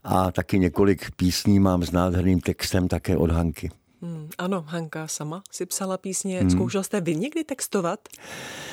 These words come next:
Speaker 1: Já jsem zkoušel, z-, samozřejmě, ale za mladá, ale potom jsem viděl, že <laughs> jsou lepší, tak s-, tak jako jsem se už potom začal bát.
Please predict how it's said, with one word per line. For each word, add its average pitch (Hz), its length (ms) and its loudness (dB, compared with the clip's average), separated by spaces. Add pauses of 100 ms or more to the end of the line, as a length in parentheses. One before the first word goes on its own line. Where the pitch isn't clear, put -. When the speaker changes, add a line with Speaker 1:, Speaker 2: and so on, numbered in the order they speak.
(240)
Speaker 1:
Já 135 320 6
jsem 151 200 0
zkoušel, 143 520 4
z-, 87 180 0
samozřejmě, 107 540 4
ale 104 200 6
za 101 120 4
mladá, 139 300 6
ale 139 120 6
potom 139 300 4
jsem 135 180 4
viděl, 135 320 6
že 135 180 6 (280)
<laughs> - 260 -4
jsou 131 120 6
lepší, 117 500 6
tak 117 180 2
s-, - 140 -4
tak - 280 -2
jako 113 240 4
jsem 123 220 2
se 127 160 4
už 120 140 4
potom 120 320 0
začal 120 340 4
bát. 110 340 2